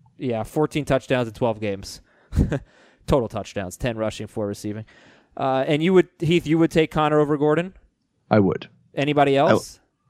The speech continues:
Speaker 3: no, I like Gordon better. I think the, the talent-wise, the Chargers may be the best team in the A F C.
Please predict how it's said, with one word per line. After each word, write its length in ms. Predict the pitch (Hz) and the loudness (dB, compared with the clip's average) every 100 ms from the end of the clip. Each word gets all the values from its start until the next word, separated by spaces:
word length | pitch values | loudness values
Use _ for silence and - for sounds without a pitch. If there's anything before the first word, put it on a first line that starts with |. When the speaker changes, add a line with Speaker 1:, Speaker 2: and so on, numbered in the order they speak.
| _ - | _ 2
Speaker 3:
no, 160 | 147 | 4
I 100 | 139 147 | 6 6
like 200 | 151 127 | 4 4
Gordon 240 | 135 117 | 4 4
better. 180 | 127 120 | 4 6
I 80 | 113 | 4
think 300 | 131 110 - | 0 -4 0
the, 280 | 107 101 - | 2 2 0
the 280 | 101 101 98 _ _ - | 0 0 -2 _ _ -8
talent-wise, 640 | - 143 151 98 98 95 | 2 4 4 4 2 2
the 100 | - | -4
Chargers 340 | 90 113 117 107 | -2 0 0 0
may 120 | 101 | 0
be 160 | 82 92 | 2 0
the 60 | |
best 260 | 82 90 - | 2 0 0
team 220 | 95 87 | -2 0
in 80 | 80 | 2
the 100 | 80 | 2
A 80 | 78 | 0
F 60 | - | 0
C. 200 | 87 | -4